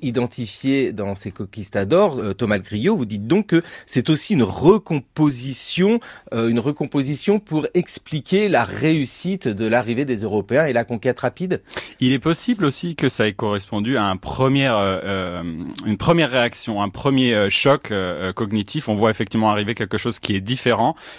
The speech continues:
Speaker 2: et on va le rabattre, euh, sur, euh, le surnaturel, avec toute une variation, encore une fois, euh, de peuple, euh, en peuple. Mais, euh, ce qui est certain, c'est que passé ce premier choc, il y a une habituation assez rapide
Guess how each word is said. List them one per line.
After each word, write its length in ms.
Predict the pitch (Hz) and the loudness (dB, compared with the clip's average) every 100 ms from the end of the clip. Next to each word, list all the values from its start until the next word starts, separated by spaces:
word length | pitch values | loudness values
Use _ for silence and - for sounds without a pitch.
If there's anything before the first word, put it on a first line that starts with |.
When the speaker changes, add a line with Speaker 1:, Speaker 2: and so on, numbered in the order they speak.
| - | -6
Speaker 2:
et 220 | 120 131 143 | 2 4 4
on 120 | 113 | 2
va 280 | 101 135 139 | 4 4 4
le 160 | 117 | 2
rabattre, 640 | 117 113 110 123 139 - - | 2 2 2 2 2 -8 -4
euh, 160 | 113 110 | 0 0
sur, 580 | - - - 147 135 - | -2 -6 2 4 4 2
euh, 320 | 104 104 98 98 | 0 2 2 2
le 120 | 135 | 0
surnaturel, 800 | - 120 110 - 90 110 202 220 - - - - | 2 0 0 -2 0 2 2 0 -10 -20 -20 -4
avec 260 | 107 110 - | 0 0 0
toute 180 | 170 | 0
une 80 | 147 | 2
variation, 460 | 113 104 104 - 131 | 4 4 2 -2 -6
encore 180 | 120 107 | -2 -2
une 80 | |
fois, 380 | 107 - 135 110 | 0 0 2 2
euh, 60 | 98 | 2
de 140 | 104 | 0
peuple, 420 | 101 120 117 - | 0 0 -2 -2
euh, 180 | 95 90 - | 0 0 -2
en 220 | 101 95 | -2 -2
peuple. 400 | - 95 - 92 - - - | 0 -4 -2 -12 -14 -20 -4
Mais, 400 | 101 110 123 123 - | 2 4 2 0 0
euh, 280 | 107 104 | 2 2
ce 100 | 104 | -2
qui 100 | - | 0
est 60 | 120 | -2
certain, 420 | - 123 - 170 | 0 -2 0 -2
c'est 160 | - 113 | -2 -2
que 100 | 120 | -2
passé 380 | - 139 - 151 | 2 0 0 -2
ce 100 | 131 | -2
premier 360 | - 120 107 | -2 0 0
choc, 340 | - 143 156 - | 0 0 -2 0
il 60 | |
y 20 | 104 | 2
a 140 | 117 | 2
une 140 | 113 110 | 2 0
habituation 580 | 110 110 101 - 117 120 - | -2 -2 -4 -2 -6 -8 -6
assez 220 | 104 - | -6 -2
rapide 480 | 107 92 - 156 110 | 0 0 -2 -2 -2